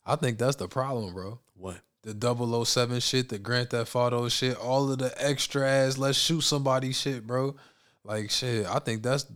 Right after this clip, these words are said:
Speaker 1: the problem we got nowadays, bro. You seen all of that N B A Youngboy Lil Durk shit, bro?
Speaker 2: Man, already. Already.
Speaker 1: That
Speaker 2: And,
Speaker 1: shit
Speaker 2: and
Speaker 1: too much, man.
Speaker 2: It is, man. And I would want so much for these two artists to keep separate,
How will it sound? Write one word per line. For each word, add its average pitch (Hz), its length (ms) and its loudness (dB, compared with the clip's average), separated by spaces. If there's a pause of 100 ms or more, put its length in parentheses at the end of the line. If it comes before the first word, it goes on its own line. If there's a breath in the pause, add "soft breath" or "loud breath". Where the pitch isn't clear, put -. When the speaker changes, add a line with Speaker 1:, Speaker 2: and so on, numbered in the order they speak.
Speaker 1:
the 101 80 -14
problem 117 500 0
we 117 140 -4
got 120 260 -2
nowadays, 123 640 0
bro. 113 280 -2
You 135 80 0
seen 135 260 -2
all 127 140 2
of 127 40 0
that 120 120 -2
N 131 180 -4
B 127 280 -2
A 135 60 0
Youngboy 139 340 0
Lil 139 140 0
Durk 147 260 -2
shit, 165 240 -4
bro? 170 280 -6 (340 soft breath)
Speaker 2:
Man, 87 500 -4
already. 85 540 -6 (420)
Already. 85 540 -6 (320)
Speaker 1:
That - 60 -10
Speaker 2:
And, 101 100 -2
Speaker 1:
shit - 160 -4
Speaker 2:
and 107 80 -6
Speaker 1:
too 101 160 -4
much, 82 320 -10
man. - 160 -16 (140)
Speaker 2:
It 135 160 -6
is, 123 400 -2
man. 107 260 2
And 107 160 -4
I 123 80 0
would 117 300 -2
want 123 220 0 (140)
so - 380 0
much 117 300 -4
for 107 100 -6
these 101 240 -4
two 101 220 -2
artists 95 300 -2
to - 100 -10
keep - 280 -12
separate, 104 540 -2